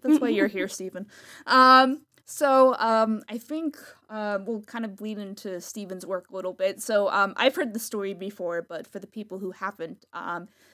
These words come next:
Speaker 1: Stephen, can you describe how you broke in, and then we can tell the story about how you came up with the, or you helped contribute to the, the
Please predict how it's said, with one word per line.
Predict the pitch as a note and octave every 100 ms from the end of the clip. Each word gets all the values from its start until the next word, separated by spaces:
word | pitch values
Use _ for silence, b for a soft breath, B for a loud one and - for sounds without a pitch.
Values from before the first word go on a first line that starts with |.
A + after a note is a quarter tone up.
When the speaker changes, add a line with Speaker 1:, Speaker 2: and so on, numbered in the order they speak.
| b
Speaker 1:
Stephen, | - - B3+ A#3+ A3
can | G#3+ A3
you | A3+ A3+ A3 -
describe | A#3 - B3 A3 A3
how | B3+
you | A3+ G#3
broke | A3+ A3 A3
in, | A3+ A#3 G#3+
and | G3
then | G3+ G3 G3
we | G#3
can | G3+
tell | G#3 F#3+
the |
story | G3 - G3 F#3+
about | F3+ E3+
how | - G3 F#3+
you | F#3+ F#3+
came | F#3+ G#3 F#3+
up | F#3
with | G3 G3
the, | F3+ E3 -
or | - F#3+
you | F#3+ G3
helped | G3 - _ - _ _
contribute | A3 G3+ - A3+ G#3 G3 _
to | - G#3+
the, | F#3+ F#3 F3+ F3 -
the | F3+ E3+